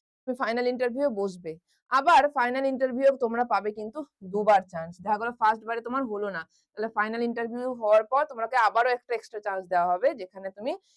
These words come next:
আবারও জয়েন করতে পারবে, আবারও ফাইনাল একটা ইন্টারভিউ দিতে পারবে।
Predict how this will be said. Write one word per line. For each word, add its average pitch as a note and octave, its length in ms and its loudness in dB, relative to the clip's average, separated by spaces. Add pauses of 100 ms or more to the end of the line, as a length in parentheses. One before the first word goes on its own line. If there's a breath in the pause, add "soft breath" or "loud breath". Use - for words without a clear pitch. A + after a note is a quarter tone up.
(200)
আবারও A#3+ 340 8
জয়েন G#3+ 320 2
করতে G3+ 280 -6
পারবে, G#3+ 260 2
আবারও F#3+ 360 4
ফাইনাল G3 440 0
একটা G3 180 -2
ইন্টারভিউ G3 420 -4
দিতে B3+ 260 -4
পারবে। E3 300 -10